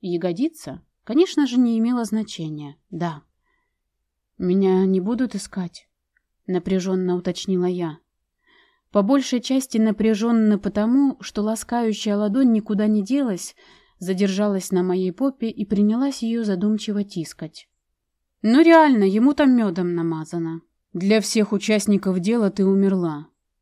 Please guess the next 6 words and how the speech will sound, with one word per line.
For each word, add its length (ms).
Погибла 500
в 80
канализации», 920
процедил 520
командор 560
недовольно. 760